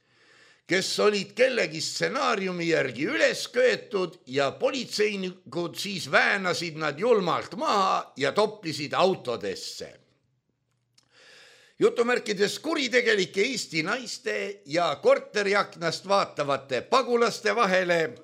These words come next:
oli seatud rivi kaitseliitlasi,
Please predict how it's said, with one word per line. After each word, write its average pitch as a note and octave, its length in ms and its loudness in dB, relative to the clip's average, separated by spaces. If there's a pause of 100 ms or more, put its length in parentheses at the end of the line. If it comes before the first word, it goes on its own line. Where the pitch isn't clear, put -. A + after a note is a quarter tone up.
(220)
oli A#3+ 460 2
seatud D#3 680 -4
rivi D#3 640 -2
kaitseliitlasi, G#3 1300 -2